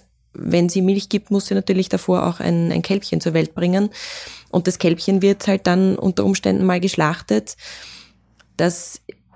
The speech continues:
ist für mich noch Teil einer, mm, einer auch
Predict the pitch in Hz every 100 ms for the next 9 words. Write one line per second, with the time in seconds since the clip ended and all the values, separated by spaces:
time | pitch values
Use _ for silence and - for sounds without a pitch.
0 | _ _ - 202 190 - 208 208 202 196
1 | 190 - - _ _ 180 160 156 165 180
2 | 190 190 - 165 170 170 165 170 165 170
3 | 175 185 - _ - - - - - _
4 | _ _ 50 50 50 - 50 50 - -
5 | - - 175 175 170 _ - _ _ _
6 | _ - - 175 - 185 -